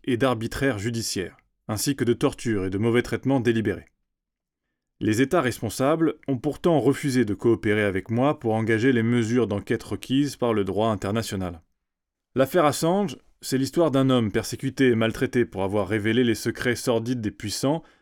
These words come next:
notamment les crimes de guerre, la torture et la corruption. C'est l'histoire d'un arbitraire judiciaire délibéré dans des démocraties occidentales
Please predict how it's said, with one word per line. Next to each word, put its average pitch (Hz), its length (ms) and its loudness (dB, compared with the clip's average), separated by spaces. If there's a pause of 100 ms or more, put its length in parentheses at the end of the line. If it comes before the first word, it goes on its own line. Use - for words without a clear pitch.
(120)
notamment 101 320 -2
les 90 100 -4
crimes 95 220 -8
de 92 80 -6
guerre, 117 400 0 (240)
la 92 80 -6
torture 127 500 -2
et 127 80 -2
la 117 80 2
corruption. 110 420 -2 (1040)
C'est 120 140 0
l'histoire 135 460 2
d'un 110 260 -2
arbitraire 117 460 -2
judiciaire 107 520 -2
délibéré 110 640 0
dans 110 140 -2
des 98 80 -4
démocraties 120 580 -2
occidentales 120 680 -2